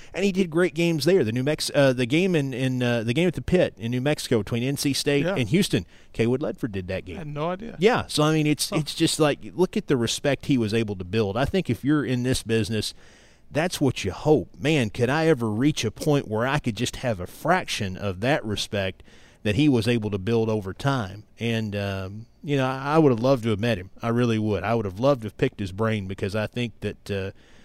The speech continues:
Speaker 1: he, he and John Ward, Jack Crystal at Mississippi State, uh, they were from a different time, but, man, they were so good, so good at what they did.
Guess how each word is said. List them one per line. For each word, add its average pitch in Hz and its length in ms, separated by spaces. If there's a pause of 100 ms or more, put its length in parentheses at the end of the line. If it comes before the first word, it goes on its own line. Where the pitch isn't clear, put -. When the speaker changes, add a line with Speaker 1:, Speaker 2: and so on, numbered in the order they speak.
(260)
Speaker 1:
he, 135 460
he 147 300
and 180 120
John 170 300
Ward, 180 400 (120)
Jack 135 300
Crystal 170 500
at - 40
Mississippi 151 400
State, 156 580
uh, 123 260
they 151 140
were 214 140
from 160 200
a 135 60
different 143 480
time, 160 500
but, 113 180
man, 135 340
they 110 80
were 95 140
so 165 360
good, 110 420
so 208 360
good 107 220
at - 120
what 87 180
they 87 100
did. - 240